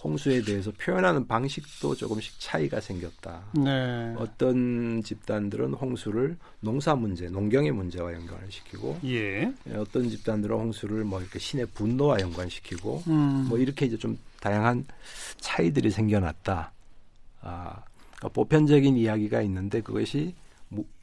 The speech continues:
Speaker 1: 문화에 따라서 차별성을 만들어졌다. 이렇게 좀 이해하면 되지 않을까, 이런 <laughs> 생각을 합니다.
Speaker 2: 음. 대부분 교훈적인 이야기, 아까도 얘기했습니다만, 권선징악 뭐 이렇게 되긴 하는데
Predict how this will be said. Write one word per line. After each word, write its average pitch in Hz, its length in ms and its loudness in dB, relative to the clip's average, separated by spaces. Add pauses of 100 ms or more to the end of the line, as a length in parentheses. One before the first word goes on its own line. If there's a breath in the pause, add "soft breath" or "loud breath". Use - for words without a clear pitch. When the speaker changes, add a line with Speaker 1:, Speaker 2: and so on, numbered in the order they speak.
(240)
Speaker 1:
문화에 110 400 6
따라서 117 600 0 (280)
차별성을 120 580 2
만들어졌다. 87 640 -4
이렇게 143 460 -6 (540 loud breath)
좀 131 160 -4
이해하면 110 320 2
되지 98 280 -2
않을까, 90 320 -4
이런 - 160 -4
<laughs> - 40 -12
생각을 139 420 4
합니다. 143 320 -4 (100)
Speaker 2:
음. 117 560 -2 (840 loud breath)
대부분 185 380 8
교훈적인 202 680 10
이야기, 135 300 8
아까도 135 360 4
얘기했습니다만, 113 960 0
권선징악 165 1040 6
뭐 151 120 2
이렇게 190 240 4
되긴 175 300 4
하는데 233 520 8